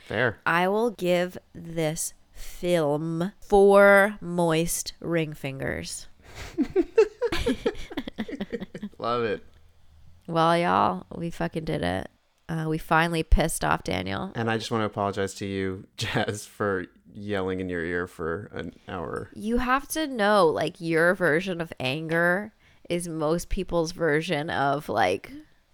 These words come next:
Speaker 2: slightly peeved. <laughs>
Speaker 1: I feel like I'm burning <laughs> up right now about this movie, so I just, yeah, I don't want it to be
Speaker 2: No, no, I'm
Speaker 1: too
Speaker 2: not
Speaker 1: foul.
Speaker 2: offended. I don't think you've offended anyone. I think you've made some brilliant points this evening.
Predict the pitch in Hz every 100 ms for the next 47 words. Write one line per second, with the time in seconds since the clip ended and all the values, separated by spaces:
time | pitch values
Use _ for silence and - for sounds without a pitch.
0 | - - - 190 190 180 170 160 - 165
1 | 175 208 240 240 302 - - - - -
2 | - - - 185 - 135 139 107 104 107
3 | 98 123 113 120 - 131 - 165 - 175
4 | - 151 - - - - 139 131 123 117
5 | 123 143 - 110 113 95 - - - -
6 | - - 110 107 101 98 92 95 92 147
7 | 151 143 120 139 113 - - 190 240 156
8 | - - 147 196 214 220 - - 185 185
9 | 156 160 170 196 190 180 180 165 160 156
10 | 160 151 151 156 160 170 165 151 - 156
11 | 151 156 - - 151 160 160 - 151 151
12 | 139 - 80 82